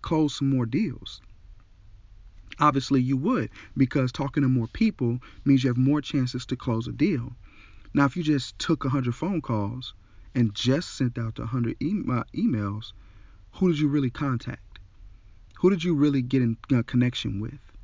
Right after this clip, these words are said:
Who really heard about your business? Out of a hundred calls, if you only talked to twenty, then only twenty people heard about your business.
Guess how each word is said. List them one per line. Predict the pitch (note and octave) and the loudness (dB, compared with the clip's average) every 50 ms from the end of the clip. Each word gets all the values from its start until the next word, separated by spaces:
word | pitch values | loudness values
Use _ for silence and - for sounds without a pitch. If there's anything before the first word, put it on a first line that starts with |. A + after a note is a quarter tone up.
| - - - - - - - - - | -20 -20 -20 -20 -20 -20 -14 -4 2
Who | - F#3+ F3 | 2 2 4
really | D#3 E3+ D#3 D3+ C#3 | 4 4 4 4 2
heard | B2+ - D3+ D3+ D3+ D3 C#3 - - - - | 2 2 0 2 2 2 0 -2 -8 -8 -6
about | A#2+ A#2 B2 B2 A#2+ A#2 - - | -4 -2 0 0 -2 -2 -2 -4
your | A2 | -2
business? | G#2 A#2 C3+ C3+ A#2 - - - - - - - - - - - - - - - - - - - - - - - - - - - | 0 2 2 2 0 -2 -10 -14 -14 -18 -20 -20 -20 -20 -20 -20 -20 -20 -20 -20 -20 -20 -20 -20 -20 -20 -20 -20 -20 -20 -10 -2
Out | - C3+ | 0 2
of | B2+ | 2
a | A#2+ A2+ | 2 0
hundred | - E3 E3 D3+ C3 | -2 0 0 0 -2
calls, | - - F3 F#3 F3+ D3+ B2+ A#2 A2+ A2+ - - - - - - - - - - - | -2 -4 -4 -4 -2 -2 -2 -4 -4 -6 -10 -14 -18 -20 -20 -20 -20 -20 -20 -10 -2
if | - A#2+ A#2+ - | -2 -2 0 2
you | D#3 D#3+ | 2 2
only | D3 C3+ B2 | 4 2 0
talked | A#2+ - D#3+ E3 - - | 0 -2 -4 -6 -4 -6
to | - | -6
twenty, | A2+ - - F3+ G#3 F#3+ C#3 A#2 A#2 - - - - - - - | -6 -4 -2 -2 0 0 0 -2 -2 -6 -12 -20 -20 -20 -12 -4
then | - A2 G#2 G2+ - | -2 0 0 0 0
only | - A#2 A2 G#2+ | 0 0 0 0
twenty | - - A#2+ A2+ A2 | 0 0 0 0 0
people | - - C4 - A2 | 0 -2 -2 -2 -2
heard | G#2+ A#2 A2 G#2 G2+ | -4 -2 -2 -2 -4
about | G2+ G#2 G#2 G2+ - | -4 -6 -6 -6 -6
your | A2 | -6
business. | G2+ G#2+ G#2 - B2 - - - | -4 -4 -4 -6 -6 -14 -16 -18